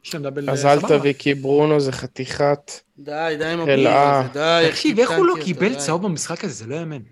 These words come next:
Speaker 1: באמת.
Speaker 2: אחי, ראית איך הוא דחף את הכוונה המניאק
Speaker 1: מה
Speaker 2: הזה?
Speaker 1: זה היה החרא הזה, באמת? מה
Speaker 3: אני
Speaker 1: זה
Speaker 3: גם
Speaker 1: הדבר
Speaker 3: מתחיל
Speaker 1: הזה?
Speaker 3: להת-, להיגאל ממנו.
Speaker 2: חתיכת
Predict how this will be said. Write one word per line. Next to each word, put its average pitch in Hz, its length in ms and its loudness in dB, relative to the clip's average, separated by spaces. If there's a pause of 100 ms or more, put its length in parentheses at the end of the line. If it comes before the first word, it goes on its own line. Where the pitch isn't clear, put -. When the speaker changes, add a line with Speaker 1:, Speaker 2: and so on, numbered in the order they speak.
(140)
Speaker 1:
באמת. 113 140 -6
Speaker 2:
אחי, 180 160 2
ראית 170 380 4
איך 381 100 4
הוא 349 100 6
דחף 165 280 0
את - 80 0
הכוונה 151 460 2
המניאק 330 360 2
Speaker 1:
מה 240 80 0
Speaker 2:
הזה? 381 100 0
Speaker 1:
זה 440 60 2
היה 427 240 -2
החרא 370 580 -4
הזה, 113 200 -12
באמת? 123 340 -10
מה 135 60 -6
Speaker 3:
אני 156 140 -4
Speaker 1:
זה 156 60 -2
Speaker 3:
גם 185 160 2
Speaker 1:
הדבר 180 120 -4
Speaker 3:
מתחיל 165 140 -4
Speaker 1:
הזה? 156 300 -6
Speaker 3:
להת-, 143 240 -4
להיגאל 143 400 -4
ממנו. 127 400 -10 (600)
Speaker 2:
חתיכת - 880 -6